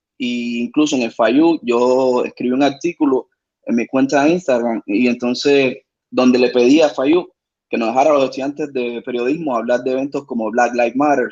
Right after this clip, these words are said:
o eventos como este. Y ni me lo dejaron promocionar en Instagram, es una cosa súper rara. Incluso he visto, eh, youtubers cubanos que han querido hablar acerca de la onu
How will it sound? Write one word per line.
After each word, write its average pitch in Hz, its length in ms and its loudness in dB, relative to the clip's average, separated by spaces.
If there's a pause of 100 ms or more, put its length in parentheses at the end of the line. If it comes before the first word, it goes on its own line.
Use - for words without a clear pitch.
(140)
o 110 280 -8
eventos 123 300 -6
como 151 220 0
este. - 180 -6 (640)
Y 127 800 2
ni 123 140 4
me 131 100 6
lo 131 60 4
dejaron 156 220 0
promocionar 156 360 -2
en 156 80 0
Instagram, 117 400 -6
es 127 80 -10
una 139 220 -4
cosa 147 260 -6
súper 139 340 -4
rara. 123 320 0 (360)
Incluso 139 460 -2
he - 20 2
visto, 143 520 0
eh, 123 120 0
youtubers 143 420 -2
cubanos 147 340 -2
que 127 100 -4
han 131 60 -4
querido 135 300 -2
hablar 127 160 0
acerca 127 380 -2
de 123 60 2
la 123 140 2
onu 139 400 2